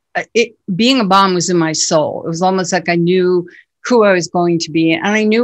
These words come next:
I was gonna be a teacher from the time I was about four.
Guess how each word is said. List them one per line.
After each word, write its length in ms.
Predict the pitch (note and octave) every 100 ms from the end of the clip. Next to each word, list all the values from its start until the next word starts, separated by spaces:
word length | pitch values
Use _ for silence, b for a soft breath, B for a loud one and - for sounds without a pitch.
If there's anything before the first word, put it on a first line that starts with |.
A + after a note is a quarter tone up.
| B3
I 40 |
was 120 | G#3
gonna 220 | F3 G#3+ F#3+
be 140 | F3+
a 60 | D#3+
teacher 380 | - A#3 G3
from 180 | E3+ F3+
the 80 | F3
time 300 | F3 F#3 F3
I 100 | E3+
was 160 | E3 E3
about 240 | D#3+ D3+ _ -
four. 380 | D#3+ C#3+ D3+